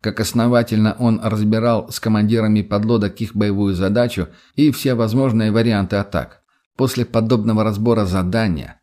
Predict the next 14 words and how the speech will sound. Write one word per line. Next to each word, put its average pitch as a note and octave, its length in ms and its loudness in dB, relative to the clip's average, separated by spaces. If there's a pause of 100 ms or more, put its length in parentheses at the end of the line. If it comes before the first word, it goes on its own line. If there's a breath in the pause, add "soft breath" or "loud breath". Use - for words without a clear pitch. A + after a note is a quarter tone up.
(120)
три C#3+ 260 4
германских B2+ 640 2
подлодки, A#2 680 0
соблюдая A#2+ 480 2
полное A2+ 480 0
радиомолчание, A2+ 1000 2 (240 loud breath)
заступили B2+ 640 0
на B2 140 4
боевое A2 420 0
дежурство G#2 760 -2
и G2+ 140 -2
заняли A#2+ 420 0
позиции A#2 500 -2
ожидания, G2 640 -2